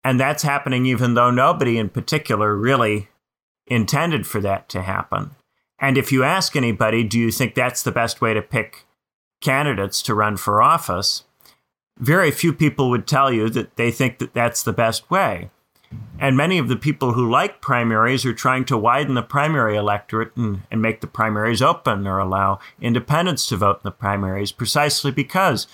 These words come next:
nobody actually thinks that choosing candidates through a primary is the best way to do it. A primary of people who are s-, registered supporters or, or members of, of a party,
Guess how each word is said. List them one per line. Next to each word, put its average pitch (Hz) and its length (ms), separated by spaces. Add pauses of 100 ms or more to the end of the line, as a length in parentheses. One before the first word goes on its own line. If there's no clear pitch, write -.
(140)
nobody 147 400
actually 131 460
thinks 131 400
that - 180 (220)
choosing 127 360
candidates 117 540
through 110 160
a 104 60
primary 113 560
is 101 120
the 117 100
best 123 340
way 139 120
to 113 100
do 143 220
it. 107 200 (300)
A - 100
primary 131 480
of - 140
people 123 320
who 117 120
are 110 200
s-, - 260
registered 127 520
supporters 120 800
or, 101 200
or 95 160
members 117 560
of, 101 160 (380)
of - 160
a 117 60
party, 123 520